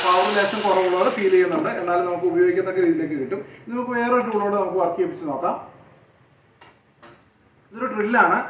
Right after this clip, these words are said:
നമുക്ക് ഈ ബാറ്ററി ഒന്ന് മാറ്റിയിട്ട് വേറെ ബാറ്ററിയിലേക്ക് വെച്ച് നോക്കാം. സ്വിച്ച് ഓഫ് ചെയ്തു, ബാറ്ററി പുഷ് ചെയ്ത് വലിക്കുക. ഈ ബാറ്ററി കോമ്പാക്റ്റബിൾ ആണ്. ഇതാണ് ഏറ്റവും കുറഞ്ഞ ബാറ്ററി നിലവിൽ മാർക്കറ്റിൽ വരുന്നത്. ട്വൻറ്റി വോൾട്ട് ബാറ്ററിയാണ്.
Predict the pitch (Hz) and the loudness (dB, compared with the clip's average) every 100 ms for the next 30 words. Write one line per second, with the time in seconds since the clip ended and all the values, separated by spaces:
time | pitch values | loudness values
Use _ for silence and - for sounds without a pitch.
0 | - 180 190 208 202 202 220 220 214 196 | -8 -8 -4 0 2 2 -2 -2 2 2
1 | 202 208 240 220 202 202 190 185 190 190 | 0 -2 -2 2 2 2 2 4 4 4
2 | 185 - 185 165 180 180 165 180 - 185 | 2 2 -2 0 -2 -2 -6 -6 -4 -4
3 | 165 208 - - _ _ _ _ 165 170 | -4 -4 -8 -18 _ _ _ _ -8 -6
4 | 170 185 185 170 - 196 180 180 180 170 | -4 -4 -4 -6 -8 -4 -4 -4 -6 -4
5 | 151 - 170 175 - - _ _ _ _ | -6 -6 -4 -4 -4 -12 _ _ _ _
6 | _ - - _ _ _ _ _ - - | _ -20 -20 _ _ _ _ _ -20 -20
7 | _ _ - - - _ _ _ _ _ | _ _ -12 -12 -14 _ _ _ _ _
8 | _ _ _ _ 175 170 165 165 185 180 | _ _ _ _ -10 -2 0 0 -6 0
9 | 160 160 160 180 170 160 165 185 202 202 | 2 4 4 2 2 2 2 2 2 2
10 | 190 202 208 190 190 208 185 180 196 185 | -2 0 2 2 2 4 4 4 0 0
11 | 180 180 175 170 175 180 185 180 170 185 | 0 2 2 2 -2 -2 -2 -2 2 4
12 | 185 185 170 160 190 165 151 | 4 4 4 4 4 2 2